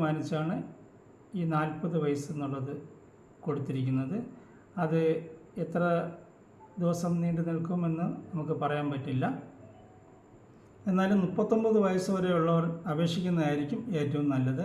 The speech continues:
കാര്യം ജോലി കിട്ടി, കിട്ടുന്ന സമയത്ത് നാൽപത് വയസ്സ് കഴിയാൻ പാടില്ല. അഞ്ച് വർഷത്തെ ഹെവി ലൈസൻസ് ആവശ്യമുണ്ട്. അതുമാത്രമല്ല, അഞ്ച് വർഷത്തെ എക്സ്പീരിയൻസ് സർട്ടിഫിക്കറ്റും, ആ, നിങ്ങൾ, ആ, നൽകിയിരിക്കണം.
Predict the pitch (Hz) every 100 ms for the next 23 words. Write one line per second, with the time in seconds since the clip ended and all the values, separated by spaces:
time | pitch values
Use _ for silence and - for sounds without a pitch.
0 | 175 156 170 175 - - - - - -
1 | - 170 180 208 226 190 - 214 196 -
2 | - - 180 - 180 180 190 175 156 156
3 | 156 202 156 147 147 151 143 139 233 277
4 | - - - 151 143 127 123 123 120 120
5 | 127 - - - - - - - - 180
6 | 208 240 214 - 180 208 165 170 196 175
7 | 143 147 143 180 220 - 156 147 143 127
8 | 123 120 135 - 175 160 156 151 160 151
9 | 165 240 - 180 175 175 170 165 165 -
10 | 160 151 - 202 190 180 147 131 147 143
11 | 139 135 226 - - - - - - -
12 | - 160 156 151 151 151 147 143 143 -
13 | - - 151 143 139 135 131 127 123 120
14 | 135 127